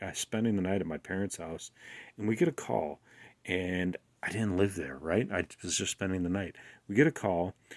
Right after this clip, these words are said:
It's from the, uh, I R S or from the, no, it's from the U S Marshal's Office. They said I owed the I R S, like,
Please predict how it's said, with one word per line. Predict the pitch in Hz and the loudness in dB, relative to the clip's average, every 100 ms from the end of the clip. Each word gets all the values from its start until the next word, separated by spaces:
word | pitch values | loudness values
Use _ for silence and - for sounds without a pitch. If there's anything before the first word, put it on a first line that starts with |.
| - - | -20 -4
It's | 95 90 - - | 0 0 -2 -6
from | - - 107 104 98 95 | -2 4 4 4 2 2
the, | 95 92 90 90 85 - | 4 4 6 4 2 -2
uh, | 90 82 82 80 - | -6 -4 -6 -8 -8
I | 95 107 | -4 0
R | 135 101 90 | 2 2 4
S | 95 85 - | 2 2 -6
or | 85 | -8
from | 80 110 98 | -4 0 2
the, | 87 90 | 0 -2
no, | 113 87 | 0 0
it's | 80 | 0
from | - 107 | 0 2
the | |
U | 90 110 | 6 6
S | 98 - | 4 2
Marshal's | 92 95 - 80 | 2 2 0 -4
Office. | 85 80 - 80 - - - - | -4 -6 -8 -10 -14 -18 -18 -6
They | 101 | -4
said | - 113 107 | 0 0 2
I | 104 | 2
owed | 101 107 101 | 4 4 4
the | 95 | 0
I | 87 95 | 0 0
R | 98 98 90 | 2 2 2
S, | 92 - | 0 -2
like, | 85 85 - | -6 -10 -10